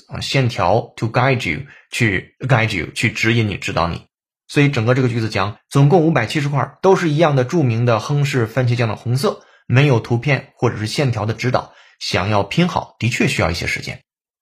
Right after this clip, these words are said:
Since all five seventy pieces are the same red hue of the famous Heinz ketchup, putting it together might take a while since there are no images or lines to guide you. 好，这是六号句子，我们今天精讲的就是前六个句子。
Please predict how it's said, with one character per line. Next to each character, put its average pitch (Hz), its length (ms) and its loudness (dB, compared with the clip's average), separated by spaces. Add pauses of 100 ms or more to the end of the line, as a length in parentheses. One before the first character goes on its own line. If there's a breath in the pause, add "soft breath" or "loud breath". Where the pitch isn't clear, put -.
(120)
Since 160 240 0
all 175 200 4
five 147 280 0
seventy 147 320 0
pieces 143 420 0
are 120 160 2
the 113 100 0
same 143 420 0
red 160 260 0
hue 127 200 0
of 123 140 -2
the 113 100 -2
famous 123 380 0
Heinz 120 380 -2
ketchup, 139 340 -6 (360)
putting 214 200 4
it 151 40 0
together 143 320 2
might 123 220 2
take 123 260 -4
a 101 40 -2
while 117 400 0
since 107 240 -6
there 95 140 -6
are 90 100 -2
no 98 240 -4
images 120 480 2
or 90 160 -2
lines 101 380 -2 (340 loud breath)
to 180 100 0
guide 101 340 0
you. - 120 -12 (560)
好， 104 180 -2
这 107 140 -2
是 95 340 -2
六 143 180 4
号 113 200 0
句 123 120 2
子， 120 220 2 (360 loud breath)
我 101 60 -4
们 101 120 0
今 110 100 0
天 110 140 2
精 120 180 2
讲 90 220 0
的 87 40 -2
就 90 120 -6
是 87 80 -6
前 87 180 -6
六 101 100 -2
个 82 120 -6
句 76 120 -8
子。 - 200 -12